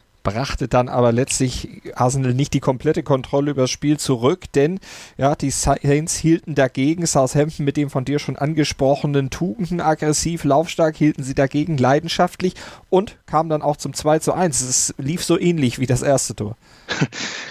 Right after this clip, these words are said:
Speaker 2: Genau, nur ein bisschen spiegelverkehrt. Äh, diesmal die Flanke von der anderen Seite von Redmond und in diesem Moment stimmte der Abstand zwischen Xhaka und Koscielny nicht. Kann jetzt auch sein, dass ich die beiden Tore <laughs> verwechsel, aber jedenfalls stimmen die Abstände zwischen Koscielny und seinem Nebenmann nicht wirklich und, äh, so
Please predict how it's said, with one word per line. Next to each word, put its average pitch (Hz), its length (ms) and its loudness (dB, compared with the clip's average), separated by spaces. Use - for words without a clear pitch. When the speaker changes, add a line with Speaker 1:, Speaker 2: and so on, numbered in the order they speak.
Speaker 2:
Genau, 151 300 4
nur 165 160 6
ein 156 80 2
bisschen 151 200 -6
spiegelverkehrt. 180 800 0
Äh, 147 220 4
diesmal 143 280 0
die 139 60 2
Flanke 147 300 0
von 135 160 0
der 127 100 4
anderen 151 360 0
Seite 139 300 2
von 127 300 -6
Redmond 147 460 -2
und 127 400 -2
in 123 180 2
diesem 131 240 4
Moment 131 360 4
stimmte 143 580 0
der 110 200 2
Abstand 127 320 -2
zwischen 120 260 -6
Xhaka 151 440 2
und 151 220 -4
Koscielny 147 420 -2
nicht. 156 280 -8
Kann 127 140 -6
jetzt - 120 -8
auch - 80 -8
sein, 123 200 0
dass 123 100 0
ich 135 80 -10
die 117 80 -6
beiden 127 240 0
Tore 123 240 0
<laughs> - 0 -
verwechsel, - 460 2
aber 123 180 2
jedenfalls 131 400 0
stimmen 147 180 -2
die 123 100 -2
Abstände 131 360 -2
zwischen 127 260 -4
Koscielny 131 460 4
und 123 120 2
seinem 120 200 2
Nebenmann 131 340 4
nicht 127 160 -6
wirklich 131 460 -2
und, 120 320 -2
äh, 120 200 4
so 123 360 0